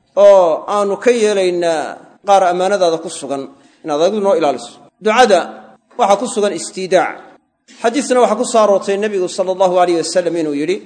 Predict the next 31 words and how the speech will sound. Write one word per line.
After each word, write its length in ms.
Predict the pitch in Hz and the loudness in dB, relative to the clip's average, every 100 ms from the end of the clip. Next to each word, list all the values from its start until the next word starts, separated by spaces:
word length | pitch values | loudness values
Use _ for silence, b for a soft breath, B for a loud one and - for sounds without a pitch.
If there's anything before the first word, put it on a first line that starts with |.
| - _ _ | -18 _ _
"Inna 260 | 196 185 180 | -6 -2 0
Allaha 580 | 175 180 190 175 170 170 | 0 2 2 2 0 -2
idha 220 | 175 170 | -2 -2
istuudica 760 | 170 - - 220 214 185 160 165 | -4 -8 -12 -10 -6 -4 -2 -2
shay'an 800 | 123 180 196 202 196 - 202 208 170 127 87 - - | -4 -4 -4 -4 -8 -4 -2 -2 -6 -8 -12 -16 -8
xafidahu." 960 | 165 165 170 147 139 127 127 113 82 - _ _ _ _ | -6 -6 -4 -2 -4 -4 -10 -10 -12 -18 _ _ _ _
Ilaahay 320 | - 226 214 220 | 0 2 4 4
haddii 320 | 202 220 220 | 2 0 -4
shay 280 | - 262 247 | 0 2 4
la 180 | 214 214 | 2 2
ammaano 380 | 208 208 226 277 | 0 0 2 2
gashado 840 | 240 208 208 208 185 151 104 76 _ - | 2 2 2 2 2 0 -4 -8 _ 4
oo 100 | 262 | 6
la 120 | 262 | 6
yidhaahdo, 380 | 254 240 240 254 | 6 6 6 6
"Shaygaasi 580 | - 277 247 233 214 226 | 6 6 6 4 4 2
ammaanadaadaan 920 | 226 233 233 254 254 233 233 226 214 | 0 2 4 4 6 6 4 2 2
ka 140 | - | 0
yeelay, 640 | 302 269 240 214 190 170 139 101 - _ _ | 2 4 6 6 6 4 -2 -8 -20 _ _
ee 100 | 180 | -4
Ilaahu 280 | 202 220 220 | 2 4 4
i 180 | 277 269 | 2 6
ilaali," 380 | 240 277 254 156 - - - _ _ | 8 8 6 0 -8 -18 -20 _ _
Ilaahay 240 | 202 190 208 | 0 4 4
waa 140 | 196 | 4
ilaaliyaa. 480 | 175 151 139 117 90 - _ _ _ - | 2 0 -2 -8 -10 -20 _ _ _ -8
"Inna 180 | 156 160 | -2 -2
Allaha 340 | 175 190 180 | 2 2 2
idha 160 | 175 175 | 0 -2
istuudica 680 | 170 - 233 226 190 156 165 | -4 -10 -10 -6 -4 -2 -4
shay'an 760 | - 208 226 214 - 190 180 | -4 -4 -4 -6 -6 -4 -4